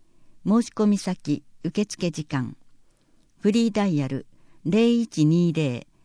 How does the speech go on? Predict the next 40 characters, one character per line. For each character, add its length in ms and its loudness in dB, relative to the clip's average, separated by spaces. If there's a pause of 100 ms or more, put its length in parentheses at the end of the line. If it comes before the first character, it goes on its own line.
(120)
四 300 4
六 280 0
五 160 2
の 240 0 (200)
零 280 2
零 260 2
二。 240 0 (920)
電 260 4
話 220 -4 (500)
零 300 4
四 240 4
六 280 -2
五 380 -4 (140)
六 320 0
二 260 6
の 320 0
四 260 4
八 300 -2
零 260 0
五。 320 -6 (640)
午 180 2
前 220 4
九 140 0
時 120 -4
か 160 -4
ら 280 -4
午 140 2
後 100 -2
八 340 -6
時。 160 -16 (1300)
宿 260 -2
泊 260 0
料 220 0
金、 400 -8 (220)
一 120 0
泊 300 -2
二 140 4
食 260 -6
付 200 -20
き。 200 -6